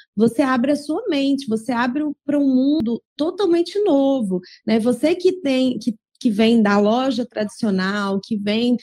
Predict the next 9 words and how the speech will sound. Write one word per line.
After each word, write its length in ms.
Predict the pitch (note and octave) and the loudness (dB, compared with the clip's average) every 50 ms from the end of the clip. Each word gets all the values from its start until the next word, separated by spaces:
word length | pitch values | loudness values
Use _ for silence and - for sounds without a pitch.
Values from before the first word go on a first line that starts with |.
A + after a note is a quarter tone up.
| - _ _ _ - | -6 _ _ _ 0
do, 420 | F#3+ A3+ A#3 A3+ A#3 A3 F#3+ - F#3 | 2 4 4 4 4 4 2 2 2
né, 260 | G#3 G#3 G#3 A3+ B3 | 2 4 4 4 4
do, 300 | A3 A#3+ A3+ G#3 E3 - | 4 2 2 2 0 -2
do, 540 | - G#3+ G3+ G3+ G3+ G3 F#3+ F#3+ F#3+ F3+ - _ | -4 -4 -4 -4 -2 -2 -2 0 -2 -2 -4 _
do, 600 | - G3 F#3+ F#3+ F#3 F3+ F3 F3 E3+ F3 E3+ E3+ D#3+ _ _ _ _ _ _ _ - - - - - _ _ - | -4 -4 -2 -2 0 0 0 0 -2 -4 -8 -8 -12 _ _ _ _ _ _ _ -20 -20 -20 -20 -20 _ _ 0
da 160 | F3 F#3+ G#3 | 2 2 4
advocacia, 680 | G#3 G3+ F#3 F#3+ G#3+ G3+ A3 A3+ F#3+ F3+ - - A3 | 4 4 4 4 2 2 2 0 -2 -2 0 0 0
do 100 | G3+ G3+ A3 | 2 2 2
direito, 760 | F3+ F#3+ G#3 F3 F#3+ A3 C4 C#4+ D4 C#4+ - - A3 F#3 | 2 2 2 4 4 2 2 0 -2 -4 -4 -4 -6 -6